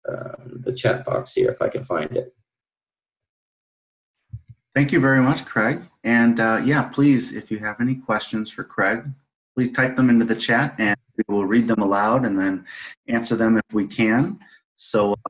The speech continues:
Speaker 2: we'll give you a, a moment as you start typing in and we can get into that. And hopefully, Craig, you can see the chat. Uh, so anything that comes in and you want to address, please feel free.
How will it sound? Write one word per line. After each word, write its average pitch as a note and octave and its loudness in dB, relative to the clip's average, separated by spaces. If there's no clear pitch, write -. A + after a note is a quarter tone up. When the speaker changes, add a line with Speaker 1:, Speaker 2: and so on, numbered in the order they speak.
Speaker 2:
we'll G#2 -6
give A#2 2
you A2 6
a, G2+ 0
a G2+ -6
moment G#2+ 0
as G#2 -6
you G2 -8
start - -4
typing A#2 0
in G#2+ 0
and G2 -2
we F#2+ -6
can G#2 -8
get G2+ -4
into - -10
that. F#2+ -6
And F#2 -8
hopefully, G#2 -10
Craig, F2+ -2
you F2+ -2
can E2+ -6
see - -4
the C#2 -4
chat. - -4
Uh, - -10
so - -6
anything G#2+ -2
that F#2+ -8
comes F2 -4
in F#2+ -2
and F2 -4
you F2 -4
want F2 -6
to E2 -6
address, D#2 -8
please D2+ -10
feel - -16
free. C#2 -12